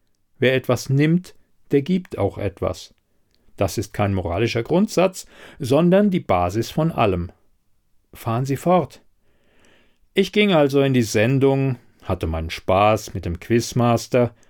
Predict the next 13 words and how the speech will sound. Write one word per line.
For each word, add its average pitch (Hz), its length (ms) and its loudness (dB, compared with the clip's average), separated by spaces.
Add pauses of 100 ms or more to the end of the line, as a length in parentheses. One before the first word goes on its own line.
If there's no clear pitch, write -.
(280)
und 147 160 -2
habe 160 200 4
die 165 120 0
von 135 160 -2
Ihnen 151 320 2
genannten 127 760 0
und 117 280 -4
wahrscheinlich 139 500 -2
auch 131 140 0
gemessenen 131 800 0
hundert 131 320 0
Jahre 123 260 2
abgestaubt. - 840 -6